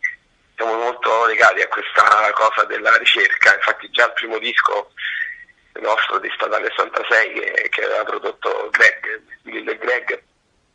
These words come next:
era molto variegato, no? Che forse per un primo disco può essere anche una, una, può essere una, come si dice, può, può penalizzare,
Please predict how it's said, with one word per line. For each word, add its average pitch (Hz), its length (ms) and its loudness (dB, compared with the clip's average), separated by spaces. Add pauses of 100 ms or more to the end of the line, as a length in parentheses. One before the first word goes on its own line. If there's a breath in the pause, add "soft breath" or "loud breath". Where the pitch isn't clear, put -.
(800 loud breath)
era 117 200 -2
molto 117 500 -2
variegato, 113 680 2
no? 113 160 0
Che 117 160 0
forse - 360 -4
per 107 180 -2
un 113 140 -8
primo 117 260 -2
disco - 340 0
può - 120 -2
essere - 300 -2
anche 107 260 0
una, 104 640 4 (680 loud breath)
una, 90 420 0
può 101 120 -4
essere 95 360 -2
una, 101 220 -4
come 87 1000 -2
si 110 140 -6
dice, 90 280 -4
può, 98 260 -4
può - 160 -6
penalizzare, 113 880 2